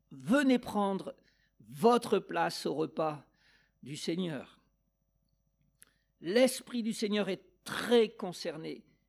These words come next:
Il nous prépare à être dans la maison du Père avec Jésus. Il ne veut aucun absent. Il veut, il, que chacun de vous, il veut, vous, vous veut tous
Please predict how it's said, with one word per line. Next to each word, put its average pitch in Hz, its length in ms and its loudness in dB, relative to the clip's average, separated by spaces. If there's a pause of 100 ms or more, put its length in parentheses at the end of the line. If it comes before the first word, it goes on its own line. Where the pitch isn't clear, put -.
(300)
Il 226 220 2
nous 226 100 0
prépare 214 840 2
à 175 180 2
être 196 540 -2 (640)
dans 240 400 2
la 240 140 6
maison 202 340 -2
du 175 160 -12
Père 180 640 -4 (440)
avec 180 360 0
Jésus. 151 440 -6 (1300)
Il 202 160 -4
ne 214 120 2
veut 233 380 6 (440)
aucun 262 400 10
absent. 220 640 2 (1040)
Il 285 260 2
veut, 170 600 -4 (220)
il, 202 220 -4
que 214 200 0
chacun 240 540 2
de 233 120 4
vous, 214 260 0
il 233 140 0
veut, 202 240 0
vous, 220 240 -2
vous 226 220 4
veut 226 180 4
tous - 600 -2